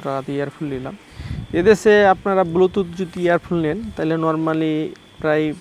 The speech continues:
বাংলাদেশের টাকায়, যদি বাংলাদেশের টাকা কনভার্ট করতে যাই তাহলে মোটামুটি তিন হাজার, দুই হাজার এরকম। তো আপনারা যারা আসবেন তারা এক্সট্রা চার্জার, চার্জারের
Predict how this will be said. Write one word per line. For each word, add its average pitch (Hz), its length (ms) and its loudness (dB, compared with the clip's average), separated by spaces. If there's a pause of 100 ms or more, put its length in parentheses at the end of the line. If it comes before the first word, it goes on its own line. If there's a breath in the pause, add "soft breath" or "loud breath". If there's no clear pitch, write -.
(100)
বাংলাদেশের 147 680 -2 (140)
টাকায়, 143 280 0 (220)
যদি 147 160 -10 (120)
বাংলাদেশের 156 400 -2 (280)
টাকা 151 160 -2 (100)
কনভার্ট 156 380 -2
করতে 156 340 -10
যাই 147 120 -6 (760)
তাহলে 160 340 4 (680)
মোটামুটি 156 480 0 (760)
তিন 165 140 -2 (100)
হাজার, 147 260 0 (280)
দুই 151 100 -2 (100)
হাজার 147 280 0
এরকম। 147 260 -6 (640 loud breath)
তো - 40 -6 (100)
আপনারা 190 320 4
যারা 202 220 6
আসবেন 165 260 -2 (240)
তারা 160 200 6 (200)
এক্সট্রা 165 280 -2 (180)
চার্জার, 156 380 2 (460)
চার্জারের 151 440 -2